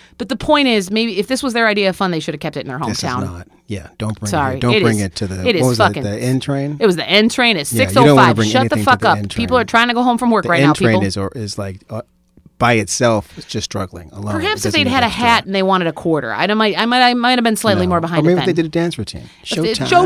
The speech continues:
Speaker 1: Showtime!
Speaker 2: Showtime.
Speaker 1: Yeah. That, I didn't wanna
Speaker 2: No,
Speaker 1: see
Speaker 2: it's
Speaker 1: these
Speaker 2: not
Speaker 1: people
Speaker 2: Showtime.
Speaker 1: dance.
Speaker 2: I
Speaker 1: The,
Speaker 2: don't
Speaker 1: the
Speaker 2: need to
Speaker 1: adults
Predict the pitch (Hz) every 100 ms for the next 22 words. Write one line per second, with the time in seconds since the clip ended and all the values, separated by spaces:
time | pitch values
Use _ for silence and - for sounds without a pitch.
0 | 330 370 359 359 359 320 202 - 190 151
1 | - _ _ - 180 123 170 160 135 123
2 | 104 151 127 - - 135 - 135 - -
3 | 185 127 139 131 220 277